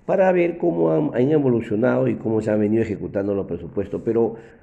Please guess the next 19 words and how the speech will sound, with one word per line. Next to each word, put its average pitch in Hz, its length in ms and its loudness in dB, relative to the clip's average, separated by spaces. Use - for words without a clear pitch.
la 123 240 -2
temática 175 520 0
es 160 140 2
que 156 400 -4
invitarlos 135 640 0
a 127 160 0
que 127 360 -2
investiguen 127 680 2
y, 92 640 -4
eh, 85 680 -4
digamos, 113 400 2
de - 20 0
la 95 120 -2
forma 117 360 0
como 107 200 0
se 107 100 -6
han 107 60 -2
venido 104 680 0
ocurriendo. 92 640 -4